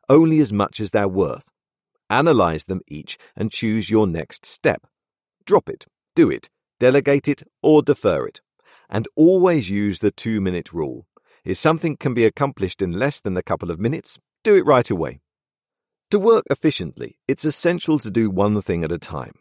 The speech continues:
avoiding distractions and interruptions. Multitasking doesn't even exist. When you think you're multitasking, you're actually switching very quickly from one task to another,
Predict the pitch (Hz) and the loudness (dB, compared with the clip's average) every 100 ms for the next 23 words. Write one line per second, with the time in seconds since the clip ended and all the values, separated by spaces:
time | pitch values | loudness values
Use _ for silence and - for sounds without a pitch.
0 | _ _ - 95 131 110 98 90 87 - | _ _ -6 2 4 4 0 -6 -6 -4
1 | 117 - 110 104 - - 87 87 - 90 | -4 -4 -8 -6 -6 -6 -4 -6 -6 -8
2 | 78 85 71 - - - - _ _ _ | -8 -10 -10 -14 -18 -20 -20 _ _ _
3 | _ _ _ _ _ 120 135 - 120 - | _ _ _ _ _ 2 2 2 -2 -2
4 | 92 - 101 90 82 - 87 92 85 80 | -2 -2 -6 -8 -6 -4 -4 -4 -8 -10
5 | 76 71 - 64 - _ _ _ _ _ | -10 -12 -12 -12 -14 _ _ _ _ _
6 | _ 139 190 185 - 214 220 - 104 87 | _ 0 0 -2 -2 -2 -2 -4 -4 0
7 | 131 147 82 73 67 - 87 87 _ _ | 0 0 -6 -8 -10 -8 -12 -12 _ _
8 | 87 110 110 - 95 92 - 104 - 92 | -2 0 0 -4 -8 -8 -6 -6 -6 -6
9 | 82 110 143 - 104 - 87 87 95 85 | 0 0 0 -2 -4 -4 -8 -6 -6 -4
10 | 85 85 - 73 - - 95 92 101 101 | -4 -4 -4 -6 -6 -10 -6 -2 -2 -2
11 | - | -6